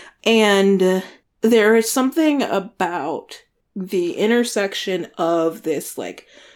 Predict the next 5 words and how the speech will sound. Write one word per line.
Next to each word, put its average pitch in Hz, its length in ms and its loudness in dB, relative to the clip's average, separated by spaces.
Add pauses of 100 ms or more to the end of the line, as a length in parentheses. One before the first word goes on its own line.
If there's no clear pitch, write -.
(100)
super 220 1120 0
angsty, 190 760 -4
dramatic 190 920 -2
without 190 500 -2
melodrama, 170 1400 -4